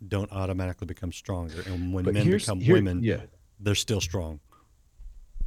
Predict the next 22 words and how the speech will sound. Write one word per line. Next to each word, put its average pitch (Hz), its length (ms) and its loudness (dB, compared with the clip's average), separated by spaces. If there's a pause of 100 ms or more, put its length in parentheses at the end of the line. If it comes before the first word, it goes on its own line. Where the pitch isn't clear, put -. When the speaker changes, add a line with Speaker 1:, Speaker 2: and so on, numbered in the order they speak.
(220)
Speaker 2:
Here's 156 180 8
the 120 100 2
problem, 80 600 4 (140)
um, 69 400 -4 (720)
that 90 100 0
we 76 120 0
have 71 300 2
is 80 140 -2
that 82 140 0 (320)
I, 120 200 10
I've 113 120 12
often, 104 400 10
you 104 140 0
know, - 80 -10
I 107 120 4
get 113 280 8
interviews 87 420 6
all 87 160 8
the 82 80 4
time 82 300 2
with, 76 220 0 (220)
um, 73 320 -2